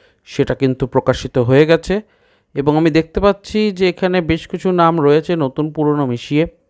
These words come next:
তো প্রকাশ হবে আর এক দু সপ্তাহের মধ্যেই এবং প্রকাশের পর কিন্তু প্রি বুকিং এবং অন্যান্য বিষয় সবটাই জানাবো। অপেক্ষায় থাকুন,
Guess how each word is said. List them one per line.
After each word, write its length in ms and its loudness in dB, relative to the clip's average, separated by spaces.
তো 100 0
প্রকাশ 440 0
হবে 540 0
আর 200 4
এক 280 0
দু 100 -6
সপ্তাহের 540 -6
মধ্যেই 480 -4
এবং 480 0
প্রকাশের 500 -2
পর 420 2
কিন্তু 560 -6
প্রি 160 -2
বুকিং 600 -4
এবং 300 -4
অন্যান্য 320 -2
বিষয় 340 -4
সবটাই 380 -4
জানাবো। 460 -4
অপেক্ষায় 460 0
থাকুন, 340 -8